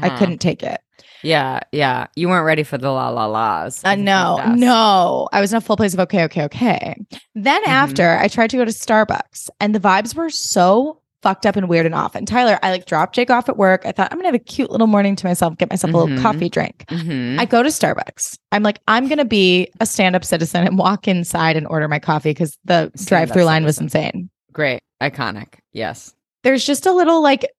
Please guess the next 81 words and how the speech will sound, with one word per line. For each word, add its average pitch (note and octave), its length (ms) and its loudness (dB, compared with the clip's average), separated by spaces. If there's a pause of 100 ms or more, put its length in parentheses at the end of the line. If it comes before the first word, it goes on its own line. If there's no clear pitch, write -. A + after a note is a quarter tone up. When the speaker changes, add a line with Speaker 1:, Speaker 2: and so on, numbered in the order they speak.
(300)
Speaker 1:
a - 80 2
few B3 280 0
people, G#3 540 2
like, F3+ 240 2 (100)
disparately, G#3 600 -2
like, F#3 180 0
standing F#3+ 380 0
in F#3+ 80 -2
front F#3 160 -2
of F3 40 -2
the F3 60 -4
counter, E3+ 600 -4
and G3+ 200 0
no F#3+ 160 4
one G#3+ 220 4
Speaker 2:
Mm-hmm. C#3+ 180 -6
Speaker 1:
who G#3+ 140 4
works F#3+ 260 2
there E3 180 2
is D#3 120 -2
acknowledging G#3 520 2
them. - 300 -8
So - 120 -4
I F3 120 2
was, F3+ 100 2
like, F3+ 120 0
confused F3+ 320 0
as E3 120 0
to F#3+ 80 0
who E3 120 0
was D#3+ 160 2
in E3+ 80 -2
line, D#3+ 220 2
who F3 60 0
was D3+ 120 -4
waiting D#3 200 -2
for D3+ 140 -6
a D#3+ 40 -4
drink. E3 280 -6
The D#3+ 60 -12
layout D#3 200 0
of D#3+ 80 -4
the D#3 60 -12
Starbucks - 320 -6
was F3 140 -6
weird. - 300 -4 (440)
I F3 80 2
asked E3 180 -2
this F3+ 140 -6
man, G3 560 2 (320)
Speaker 2:
<laughs> C4+ 100 -8
Yeah. - 240 2
Speaker 1:
"Hey, F#4 260 2
are - 80 0
Speaker 2:
I F3+ 80 2
Speaker 1:
you F3 60 2
Speaker 2:
asked D#3+ 100 2
Speaker 1:
in," D4+ 60 -2
Speaker 2:
this E3 140 -2
man. A#3+ 540 0
Speaker 1:
I A#3 100 4
asked A3+ 140 2
this B3 120 0
man. C#4+ 380 0
I A3+ 120 2
say, G3+ 280 2
"Hey, C4+ 220 0
are A3 60 -2
you G3 140 -2
in F3+ 120 -4
line?" F#3 340 -2
He F3 160 -6
Speaker 2:
<laughs> - 0 -
I G#3 40 -6
Speaker 1:
looks F3 320 -2
Speaker 2:
say D3 140 0
Speaker 1:
up G#3+ 220 0
at G3 140 0
me F3 280 -2
with F3+ 160 -2
these F3 180 -4